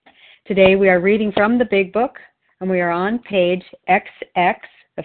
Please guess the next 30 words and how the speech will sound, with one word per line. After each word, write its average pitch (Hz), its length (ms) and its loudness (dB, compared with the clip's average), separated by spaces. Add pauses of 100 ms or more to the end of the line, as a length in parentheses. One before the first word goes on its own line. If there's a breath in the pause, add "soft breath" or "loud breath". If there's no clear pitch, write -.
forward 190 380 0
to 190 80 -6
the 185 180 -4
second 175 300 -2
edition. 208 580 -4
And - 0 - (320 loud breath)
we're 196 140 -2
gonna 220 200 0
read 226 280 0
three 247 160 -2
paragraphs 226 600 0 (100)
today, 165 180 -2
and 156 100 -4
we're 160 60 -8
gonna 160 220 -6
begin 185 500 -2 (300 loud breath)
with 190 160 -2
paragraph 180 560 0 (260)
two. 190 340 0 (300)
Alcoholics 180 500 -4
Anonymous 185 500 -2
is 180 100 -12
not 190 180 -4
a 214 60 -4
religious 170 420 -2
organization, 165 800 -4 (300 loud breath)
and 190 180 -4
finish 220 280 0 (140)
out 185 340 -2 (100)
that, 180 240 0